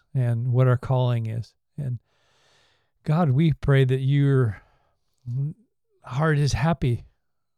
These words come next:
with this and that we, like your son, Jesus,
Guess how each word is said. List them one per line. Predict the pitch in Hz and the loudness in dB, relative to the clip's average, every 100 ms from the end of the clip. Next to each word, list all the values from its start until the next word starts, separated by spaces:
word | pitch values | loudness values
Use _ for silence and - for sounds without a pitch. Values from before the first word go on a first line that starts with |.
| - | -4
with | 147 123 | 0 0
this | 135 107 - _ _ _ _ _ _ _ - | -2 -8 -10 _ _ _ _ _ _ _ -6
and | 127 123 | -4 -2
that | 127 | -4
we, | 123 143 | -2 0
like | 135 139 135 139 | 0 0 -2 -2
your | |
son, | 123 160 143 135 | -4 -2 -2 0
Jesus, | 123 113 117 - | -2 -2 -4 -8